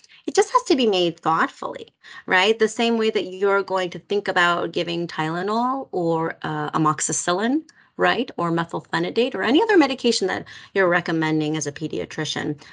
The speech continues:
or that your pediatrician's gonna recommend to you, right? You wanna have a discussion. Okay, why are we starting it, right? How long are we gonna be on it for? What dose are we gonna take? When in the day are we gonna take it? What are,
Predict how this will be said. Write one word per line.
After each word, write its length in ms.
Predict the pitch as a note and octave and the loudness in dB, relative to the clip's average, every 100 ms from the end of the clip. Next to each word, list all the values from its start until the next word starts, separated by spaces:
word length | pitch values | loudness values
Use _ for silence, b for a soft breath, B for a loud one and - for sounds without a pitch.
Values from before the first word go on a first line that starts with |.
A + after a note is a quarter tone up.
| - | -2
or 100 | F3+ | 0
that 140 | F3 | 2
your 100 | E3 | 2
pediatrician's 560 | E3 F#3+ F3 F3 E3+ D3 | 0 0 0 0 -2 0
gonna 180 | E3 D#3+ | 0 2
recommend 400 | E3 E3+ D3+ D3+ | 0 0 -2 -4
to 100 | D#3 | -6
you, 560 | D3 A3 F#3 D3 F#3+ - _ _ _ _ _ _ | 4 6 6 2 -8 -12 _ _ _ _ _ _
right? 140 | G3 F#3 | -8 -4
You 80 | |
wanna 160 | F3+ F#3+ | -4 -2
have 160 | G3+ F#3 | -4 -4
a 40 | |
discussion. 520 | G3+ - D#4+ - E3 | -6 -4 -2 -2 -6
Okay, 260 | E3 E3+ E3 b b _ | -8 -8 -8 b b _
why 300 | F3+ E3 F3 | -2 0 0
are 60 | |
we 100 | F3 | -4
starting 480 | A#3+ - E3 D3 D#3 | -6 -4 -4 -4 -4
it, 340 | E3+ F4+ - - _ _ _ _ _ _ _ - | -6 -8 -12 -20 _ _ _ _ _ _ _ -6
right? 120 | F3+ | -4
How 160 | F#3 G#3 | -2 -2
long 280 | F#3 D#3+ E3 | 0 0 0
are 80 | F3+ | -2
we 100 | G#3 | -2
gonna 60 | |
be 220 | A3 C4 - - | -2 -4 -6 -6
on 180 | F3 D#3+ | -6 -6
it 100 | C#3+ | -10
for? 480 | - D#3+ F3 F4 - _ _ _ _ _ | -10 -8 -6 -8 -12 _ _ _ _ _
What 240 | F3+ A3+ - | 0 0 2
dose 320 | - D3 - | 0 0 -4
are 80 | E3 | -4
we 140 | E3 | -4
gonna 200 | E3+ E3+ | -4 -6
take? 440 | E3+ E3 E3+ - - _ _ _ _ | -6 -4 -4 -6 -14 _ _ _ _
When 320 | - D3+ D#3+ | -4 0 2
in 140 | F#3 A3 | 4 4
the 80 | A#3 | 2
day 300 | F3 D3+ D#3 | 2 2 4
are 80 | |
we 120 | E3 F3 | 2 0
gonna 240 | F3 F3+ | -2 -4
take 340 | F#3 G3 F3+ | -2 -2 0
it? 160 | A3 B3 _ _ _ _ - | -2 -2 _ _ _ _ -10
What 300 | E3 F3 F3+ | -2 2 4
are, 240 | G3+ G3 | 4 0